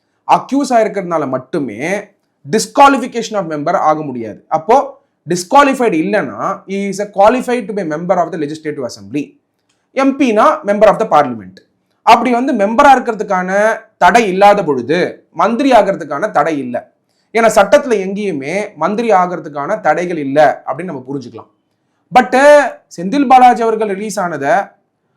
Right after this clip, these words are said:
பெருசா செலிப்ரேட் பண்றது கொங்கு ரீஜன்ல இருக்கக்கூடிய அவருடைய சப்போர்ட்டர். அவங்க சப்போர்ட்டர்ஸ் நீங்க எடுத்தீங்கன்னா யாருன்னா, அவரு அதிமுகல இருந்தாலும் அவங்களோட சப்போர்ட்டர் தான் இருப்பாங்க அவங்க. அவர் திமுக வந்தாலும் அவர் சப்போர்ட்டரா இருப்பாங்க. ஏன்னா திமுகல வந்து சேர்ந்து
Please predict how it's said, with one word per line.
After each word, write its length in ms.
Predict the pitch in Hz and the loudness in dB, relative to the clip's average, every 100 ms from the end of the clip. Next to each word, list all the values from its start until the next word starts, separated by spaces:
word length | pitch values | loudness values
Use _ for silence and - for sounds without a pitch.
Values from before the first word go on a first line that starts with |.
| _ - | _ -2
பெருசா 320 | 233 247 294 277 | 0 4 4 4
செலிப்ரேட் 360 | 220 220 226 - | 0 0 0 0
பண்றது 300 | 185 156 165 262 202 | -6 -4 -4 -2 -2
கொங்கு 280 | 220 247 277 | -2 -2 -2
ரீஜன்ல 300 | 240 214 190 | -4 -4 -6
இருக்கக்கூடிய 420 | 175 165 160 170 233 170 | -8 -10 -8 -2 2 2
அவருடைய 320 | 208 220 220 214 | 4 4 4 2
சப்போர்ட்டர். 360 | 160 175 147 - _ _ 131 | -6 -6 -8 -10 _ _ -6
அவங்க 180 | 196 202 180 | -4 -2 -4
சப்போர்ட்டர்ஸ் 360 | 170 233 196 196 | -2 -2 -2 -6
நீங்க 120 | 180 | -8
எடுத்தீங்கன்னா 320 | 165 170 175 151 | -8 -8 -4 0
யாருன்னா, 360 | 151 131 101 127 220 - _ _ _ _ - | 0 -2 -8 -8 -8 -12 _ _ _ _ 2
அவரு 220 | 170 262 262 196 | 4 6 6 6
அதிமுகல 800 | 240 285 262 247 226 208 202 190 | 4 0 2 6 8 8 6 4
இருந்தாலும் 340 | 190 190 226 | 2 2 4
அவங்களோட 240 | 247 202 190 | 2 0 0
சப்போர்ட்டர் 320 | 190 196 190 190 | -2 0 0 0
தான் 80 | 175 | 0
இருப்பாங்க 240 | 160 147 | -4 -4
அவங்க. 160 | 123 113 _ _ _ _ _ _ | -8 -12 _ _ _ _ _ _
அவர் 200 | 208 190 247 | 4 4 2
திமுக 280 | 294 285 269 240 | 2 4 6 6
வந்தாலும் 440 | 208 202 190 220 302 - _ - | 4 4 4 2 0 -4 _ 2
அவர் 160 | 214 214 | 4 4
சப்போர்ட்டரா 340 | 190 208 208 175 | 2 4 4 4
இருப்பாங்க. 260 | 170 226 311 247 | 0 2 4 2
ஏன்னா 140 | 254 220 | -4 -6
திமுகல 420 | 262 226 220 208 | -8 0 2 2
வந்து 140 | 214 226 | -2 -6
சேர்ந்து 280 | 226 226 214 | -6 -2 0